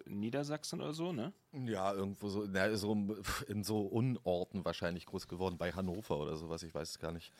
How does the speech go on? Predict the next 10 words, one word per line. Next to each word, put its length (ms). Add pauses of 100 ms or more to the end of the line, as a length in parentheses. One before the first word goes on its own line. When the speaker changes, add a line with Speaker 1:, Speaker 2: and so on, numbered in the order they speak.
(360)
Speaker 1:
Äh, 460 (120)
ja, 120
er 120
kommt 220
aus 140
Langen, 520 (280)
Niedersachsen. 680
Cuxhaven, 640
Nähe. 320 (960)
Speaker 2:
Ja, 220